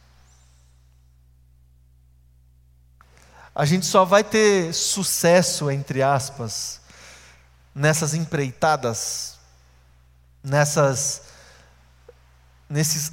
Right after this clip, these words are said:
alvos que a gente tem estabelecido na nossa vida, se Deus estiver conosco e se a gente, é, em paralelo,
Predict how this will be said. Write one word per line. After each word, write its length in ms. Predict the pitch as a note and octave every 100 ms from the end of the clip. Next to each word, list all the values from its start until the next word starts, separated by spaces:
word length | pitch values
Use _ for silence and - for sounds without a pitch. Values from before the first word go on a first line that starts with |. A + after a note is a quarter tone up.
| -
alvos 680 | E3 F3 D#3 C3 B2+ -
que 140 | - D3
a 80 | C3+
gente 460 | C#3 C3+ D3 C3+ -
tem 160 | D3 C#3
estabelecido 760 | - D3 C#3 C#3 C3 - C3
na 100 | C3+
nossa 320 | C3+ C3+ C3+
vida, 460 | B2 D3 D#3+ C#3 A#2+ - - - - _
se 540 | - - - - - E3
Deus 420 | C#3+ E3 F3+ D#3+
estiver 540 | F3+ - F3+ C#3+ D#3
conosco 840 | D#3+ D#3+ C#3+ C#3+ D3+ C#3+ - - C3+
e 80 |
se 160 | C3+ D#3
a 60 | D3
gente, 580 | C#3+ D3+ D3 E3 D#3 D#3 - - - - _ _ - - - - - -
é, 300 | - D#3 C#3+ -
em 240 | F3 G3
paralelo, 960 | - F#3+ F3 C#3+ C3+ D3+ D3+ C#3 C3